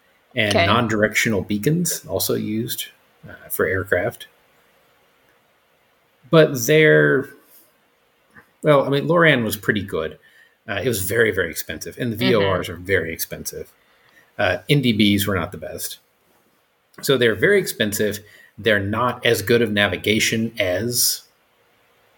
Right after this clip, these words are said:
Speaker 1: G P S that's not fuzzed.
Speaker 2: Right.
Speaker 1: Okay, well, Defense Department said no, so what are we gonna do?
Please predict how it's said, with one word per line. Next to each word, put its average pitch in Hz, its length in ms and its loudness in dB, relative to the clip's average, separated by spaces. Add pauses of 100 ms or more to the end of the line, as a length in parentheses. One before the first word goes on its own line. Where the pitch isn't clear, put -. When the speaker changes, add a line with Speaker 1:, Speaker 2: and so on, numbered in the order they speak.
(800)
Speaker 1:
G 104 180 0
P 98 180 0
S 87 180 0
that's - 180 -2
not 90 200 -6
fuzzed. - 440 0 (120)
Speaker 2:
Right. 165 260 0 (1600)
Speaker 1:
Okay, 151 260 4
well, 107 220 2
Defense 156 300 -2
Department 131 340 2
said 120 140 0
no, 92 320 -2
so 104 200 -2
what 127 120 4
are 160 40 6
we 151 80 4
gonna 127 220 0
do? 87 280 -8